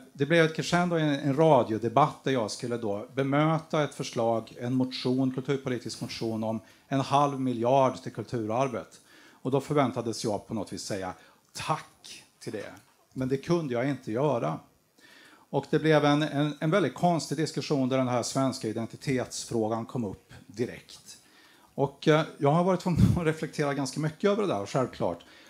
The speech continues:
Och jag, jag förstår ju att jag i min roll och det som jag då av vissa anses representera som en, en företrädare för det traditionella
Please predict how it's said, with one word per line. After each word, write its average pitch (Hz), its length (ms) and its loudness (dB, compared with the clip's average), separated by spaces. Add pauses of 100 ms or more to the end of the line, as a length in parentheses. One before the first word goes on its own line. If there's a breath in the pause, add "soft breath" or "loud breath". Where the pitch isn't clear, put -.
Och 143 120 2
jag, 147 220 4
jag 147 220 4
förstår 170 580 2
ju 147 180 2
att 131 240 0
jag 151 360 4
i 127 40 2
min 117 320 0
roll 131 360 2
och 110 100 -6
det 113 200 -2
som 110 200 -6
jag 104 220 0
då 98 300 -6 (140)
av 120 120 -4
vissa 135 600 -2
anses 117 460 -6
representera 113 920 -6
som 101 200 -10
en, 98 160 -8 (520 loud breath)
en 113 100 -10
företrädare 107 760 -2
för 104 140 -12
det 107 220 -10
traditionella 143 1120 -2